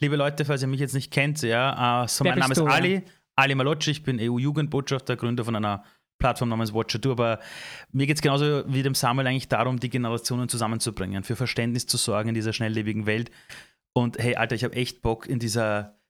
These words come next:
Speaker 1: in dieser Zwangspause aktuell echt was Schönes auf die Beine zu stellen.
Speaker 2: Voll.
Speaker 1: Deshalb, ich würd sagen, wir, wir, wir legen gleich morgen los mit der ersten Episode.
Speaker 2: Legen wir morgen los, ja.
Speaker 1: Über was wollen wir reden?
Speaker 2: Ähm, über die Zukunft.
Speaker 1: Okay. Aber irgendein
Speaker 2: Ähm,
Speaker 1: Fokus?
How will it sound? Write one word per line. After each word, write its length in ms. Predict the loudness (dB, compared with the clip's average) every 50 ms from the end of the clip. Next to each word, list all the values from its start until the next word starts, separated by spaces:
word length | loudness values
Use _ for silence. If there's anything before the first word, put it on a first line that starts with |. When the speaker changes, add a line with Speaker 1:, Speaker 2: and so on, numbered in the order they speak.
| _ -6
Speaker 1:
in 80 | -4
dieser 200 | -2 -2 -2 -2
Zwangspause 840 | -2 -2 -2 0 0 0 0 -2 -4 -2 -2 0 0 0 0 -2 -2
aktuell 400 | -4 -4 -4 -4 -2 -2 -4 -6 -10 _ _
echt 240 | -4 -4 -4 -2 -4
was 100 | -4 -2
Schönes 260 | -2 -2 -4 -4 -4
auf 80 | -4 -4
die 100 | -6 -4
Beine 200 | -4 -4 -4 -4
zu 120 | -4 -4
stellen. 180 | -4 -4 -2 0
Speaker 2:
Voll. 180 | 2 2 2 2
Speaker 1:
Deshalb, 180 | 0 -2 -6 -12 -14 -12 -12 -8 -4 -2
ich 100 | 0 0
würd 120 | 2 4
sagen, 180 | 4 2 4 4
wir, 220 | 4 2 2 2
wir, 140 | 0 -2 -2
wir 340 | -2 -2 -2 0 0 0 2
legen 180 | 2 2 2 2
gleich 160 | 2 2 2 2
morgen 240 | 2 2 2 2
los 340 | 2 2 2 2 0 0 -2
mit 120 | 0 0 2
der 120 | 2 2
ersten 220 | 2 2 2 0
Episode. 560 | 0 0 2 2 2 4 4 4 4 2 0 -4 -10 -14 -12 -6 -2 0
Speaker 2:
Legen 100 | 0 2
wir 20 | 2
morgen 180 | 2 2 2
los, 260 | 0 0 0 -2 -2 0
ja. 180 | 0 0 0 2 4
Speaker 1:
Über 160 | 4 4 6
was 140 | 4 4 4
wollen 120 | 4 4 4
wir 140 | 4 4
reden? 300 | 4 2 2 0 0 -2 -4 -10 _ _ _ _ _ _ _ _ _ _ _ _ _ _ _ _ _ 2
Speaker 2:
Ähm, 580 | 2 4 4 2 2 0 0 0 -2 -4 -8 -18 _ _ _ _ _ _ _ _ -2
über 140 | 0 0 0
die 80 | 0 0
Zukunft. 760 | 0 0 0 2 2 0 0 0 -2 -6 -8 -10 -10 -12 _ _ _ _ _ -12 -6 -2
Speaker 1:
Okay. 340 | -2 0 2 2 2 0 0 -6 -12 _ _ _ _ _ _ _ _ -6 0
Aber 200 | 2 4 4 4
irgendein 300 | 4 2 2 4 4 4
Speaker 2:
Ähm, 120 | 2 2 2
Speaker 1:
Fokus? 440 | 2 2 0 -2 -2 -4 -8 _